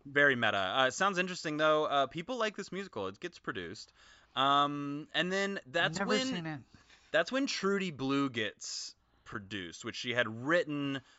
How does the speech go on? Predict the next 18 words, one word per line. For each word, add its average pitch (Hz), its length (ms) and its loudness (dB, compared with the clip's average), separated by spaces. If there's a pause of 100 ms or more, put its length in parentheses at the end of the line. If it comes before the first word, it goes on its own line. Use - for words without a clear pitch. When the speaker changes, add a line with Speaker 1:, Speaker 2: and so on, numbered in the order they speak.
(120)
Speaker 1:
around 123 360 2
ninety-one, 110 580 0
but 113 80 -4
it 123 60 -6
gets 131 160 -8
produced 120 580 -4
in 120 240 -6
nineteen 117 320 -6
ninety-nine. 107 600 -2
It 139 140 -4
also 165 400 0
was 185 160 -2
part 139 380 2
of 131 160 -8
the 131 80 -2
ninety-four 120 760 -2
Humana 104 500 -6
Festival, 95 680 -6